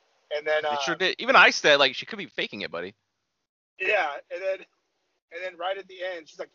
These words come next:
Speaker 1: "And I even killed Snarky." And then, like, bam, uh, Sparky, and then bam, uh, edits. And I was like, "Oh, the bitch." <laughs> I already had a feeling it was her that killed the dog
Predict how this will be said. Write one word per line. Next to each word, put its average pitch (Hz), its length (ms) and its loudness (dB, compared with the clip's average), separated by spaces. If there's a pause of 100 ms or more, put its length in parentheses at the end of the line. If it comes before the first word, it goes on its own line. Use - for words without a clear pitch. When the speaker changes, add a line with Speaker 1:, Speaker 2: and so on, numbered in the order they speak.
(100)
Speaker 1:
"And 165 100 -6
I 196 160 2
even 151 180 -12
killed 151 200 -8
Snarky." 170 600 0 (100)
And 151 100 -6
then, 143 120 0
like, 127 200 0 (340)
bam, 175 220 10 (240)
uh, 127 380 0 (260)
Sparky, 208 460 -2
and 185 80 -20
then 123 160 -16
bam, 165 100 -6 (300)
uh, 135 200 -4 (160)
edits. 139 260 -10
And - 80 -12
I 175 40 -2
was 185 80 -2
like, 165 100 -8 (300)
"Oh, 392 160 6
the 226 80 -6 (160)
bitch." 392 320 -2 (640)
<laughs> 220 100 4 (920)
I 277 80 6
already 415 160 2
had 330 140 6
a 285 40 -4
feeling 269 360 -4
it 240 80 -4
was 202 120 -10
her 247 120 -4
that 190 100 -6 (100)
killed 208 140 -10
the 185 60 -8
dog 190 200 0